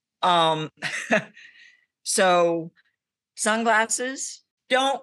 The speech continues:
wear your sunglasses on your croquis hanging down here, 'cause you can guarantee you're gonna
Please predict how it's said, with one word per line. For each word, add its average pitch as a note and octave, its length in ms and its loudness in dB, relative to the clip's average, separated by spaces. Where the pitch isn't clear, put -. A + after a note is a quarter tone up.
wear A#3+ 180 2
your A#3+ 160 -2
sunglasses G#3+ 720 -2
on G#3 140 -8
your G3+ 100 -12
croquis G3+ 500 -4
hanging F#3+ 300 -6
down F#3+ 240 -2
here, F#3+ 240 0
'cause F3+ 180 -6
you F3+ 120 -6
can F3+ 180 -10
guarantee F#3 400 -6
you're F3 180 -6
gonna E3+ 280 -6